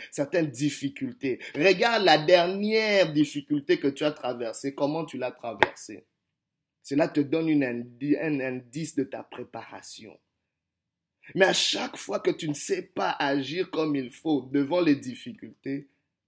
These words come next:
cela manque ton manque, cela démontre ton manque de préparation et il est difficile d'hériter de certaines choses.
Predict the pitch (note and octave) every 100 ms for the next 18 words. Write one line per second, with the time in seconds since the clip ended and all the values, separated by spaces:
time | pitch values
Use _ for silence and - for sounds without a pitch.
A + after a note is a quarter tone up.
0 | _ - A2 A2+ A2+ A#2 C3 C3 - -
1 | A2 A2+ A2 A#2 _ _ - B2+ C3+ C3+
2 | B2+ A2+ C3+ C#3 D3+ C#3+ B2+ A2+ A2+ C#3+
3 | C#3+ G#2+ - G#2 - - - - B2 -
4 | C#3 C3 C3+ A#2 - A2+ - A#2+ - -
5 | C#3 G#2+ G#2 - - A2+ G2+ - - -
6 | - D2 - G#2 G2+ _ _